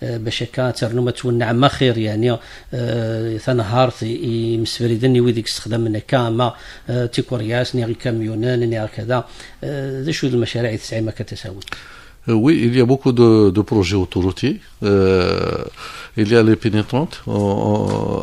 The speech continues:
Speaker 2: actuellement, qui sont en, en nombre de vingt-trois. Il y a quatorze kilo-, quatorze pénétrantes en cours de réalisation. Et il y a aussi le, le, l'autoroute des Hauts Plateaux.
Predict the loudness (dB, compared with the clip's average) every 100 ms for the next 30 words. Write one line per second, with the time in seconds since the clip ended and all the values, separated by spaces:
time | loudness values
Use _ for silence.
0 | -4 -4 2 4 6 4 2 -2 0 2
1 | 2 2 0 -2 -2 -2 -4 -4 0 2
2 | 2 4 4 4 4 2 2 2 0 -14
3 | -18 -18 -16 -2 2 2 2 0 0 2
4 | 2 4 4 2 2 0 -2 0 0 0
5 | 2 2 4 2 2 2 2 4 6 8
6 | 8 8 4 4 0 2 2 0 -2 -16
7 | -10 2 4 6 4 2 0 2 6 8
8 | 8 6 6 6 6 4 0 -2 0 0
9 | 0 0 -2 -4